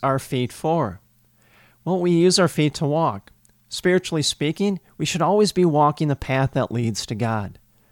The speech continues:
the path that we're all supposed to walk. However,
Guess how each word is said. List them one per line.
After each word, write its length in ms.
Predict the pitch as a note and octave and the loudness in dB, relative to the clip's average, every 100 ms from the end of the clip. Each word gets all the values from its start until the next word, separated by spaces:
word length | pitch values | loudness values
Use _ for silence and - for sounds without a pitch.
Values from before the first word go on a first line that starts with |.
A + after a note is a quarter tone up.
| _ _ - | _ _ -10
the 80 | - | -6
path 320 | D3 E3 - | 0 0 0
that 160 | C#3+ - | -2 0
we're 100 | D3+ | 0
all 160 | D#3 | 0
supposed 400 | - D3 C3 - | 0 -2 -2 -2
to 60 | B2+ | -4
walk. 440 | D3 C#3+ G2 - _ _ _ _ _ | -2 -4 -6 -16 _ _ _ _ _
However, 580 | D3 E3+ G3 F#3+ D#3+ | -2 2 4 4 2